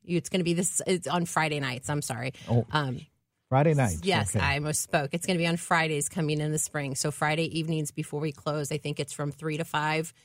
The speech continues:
Speaker 1: if you wanna come, are the librarians. But anytime, really, our librarians in the Saint Louis room are available for this. So
Speaker 2: But
Speaker 1: if
Speaker 2: the
Speaker 1: you're
Speaker 2: librarians are very helpful. I'll tell you
Speaker 1: Yes,
Speaker 2: that. They
Speaker 1: that's what
Speaker 2: really go out of their way.
Speaker 1: Yes, our librarians are always there to answer questions, help you with research, and find,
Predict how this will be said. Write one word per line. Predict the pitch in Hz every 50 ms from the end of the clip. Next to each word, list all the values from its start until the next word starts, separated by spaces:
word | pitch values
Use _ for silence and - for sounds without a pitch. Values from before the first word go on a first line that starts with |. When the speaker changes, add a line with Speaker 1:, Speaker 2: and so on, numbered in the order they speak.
| _ _ _ _ _ _ -
Speaker 1:
if | 165 165 -
you | 156 147
wanna | 143 143 143 143
come, | 139 - 156 143 139 139 127
are | - 143
the | 135 147
librarians. | 139 143 139 139 - 139 135 135 143 -
But | - - -
anytime, | - 196 233 285 294 233 - - 160 147 139 143
really, | 143 147 147 143 143 139
our | 143 139
librarians | 139 139 143 147 143 147 139 139 143 143 -
in | - 160 165 160 160
the | 156
Saint | - - 151 143 135
Louis | 151 151 143 - -
room | 160 143 139 127
are | 143 147 147 147
available | 139 135 139 135 139 123 - 135
for | 127 - - 139
this. | 120 107 127 -
So | - 113 120
Speaker 2:
But | - 147
Speaker 1:
if | 160
Speaker 2:
the | 165 165
Speaker 1:
you're | 156
Speaker 2:
librarians | 170 185 185 151 170 175 147 117
are | 117 110
very | 107 120 120 113
helpful. | 107 131 113 90 - 80 76 82
I'll | 92 95 90 -
tell | - 117
you | 117 113
Speaker 1:
Yes, | 113 110 117 110 87 82 82
Speaker 2:
that. | - 98
They | 107 113 120
Speaker 1:
that's | 131 135 135 131 123
what | 127 143
Speaker 2:
really | 143 135 123
go | 101 123 123
out | 123 123 123
of | 120
their | 120 117
way. | 120 110 104 82 73 76 -
Speaker 1:
Yes, | 175 185 180 139 - -
our | - - 151 156
librarians | 156 156 160 - 175 165 165 165 -
are | - -
always | 131 160 165 170 165 160
there | 160 143 135 139
to | 127 117 - -
answer | 160 160 160 - - 160
questions, | - - 143 143 - - - 135 131 131 -
help | - 156 135 131 -
you | 147 147
with | 143 151 - -
research, | 147 139 139 - - 131 135 - -
and | 143 143
find, | - 139 135 131 127 -